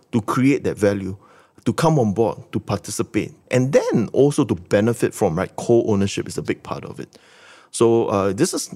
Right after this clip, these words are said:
not a practical tip. It's more of, uh, be aware of what's going on out there in the tech world. It can enable a lot of things for the social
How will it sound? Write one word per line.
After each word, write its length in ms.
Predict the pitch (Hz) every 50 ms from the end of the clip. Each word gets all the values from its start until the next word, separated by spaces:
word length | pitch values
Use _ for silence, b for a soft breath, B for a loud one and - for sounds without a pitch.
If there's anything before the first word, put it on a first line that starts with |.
| - _
not 240 | - - 165 190 208
a 60 | 180
practical 440 | 156 - - - - 147 - 151 147
tip. 240 | 147 - 147 147 -
It's 220 | 78 110 - -
more 320 | 117 131 127 117 104 107 101
of, 140 | 95 -
uh, 180 | 107 104 101 101
be 240 | 98 98 107 143 147
aware 380 | 123 127 123 131 139 143 147
of 200 | 123 110 101 -
what's 180 | - 120 123 120
going 300 | - 117 117 123 127 123
on 320 | - - 117 120 120 120 -
out 160 | - 113 110
there 100 | 104 117
in 80 | 107 107
the 80 | 95 90
tech 240 | - - 120 -
world. 240 | - 104 104 110 -
It 100 | 113 104
can 140 | - 120 95 -
enable 580 | - 113 117 - - 113 131 135 123 143 151 101
a 80 | 110 104 104 110
lot 120 | 120 123 110
of 100 | 101 -
things 180 | - 110 107 -
for 100 | 98 87
the 80 | -
social 640 | - - - - 113 110 123 - - 135 123 123 B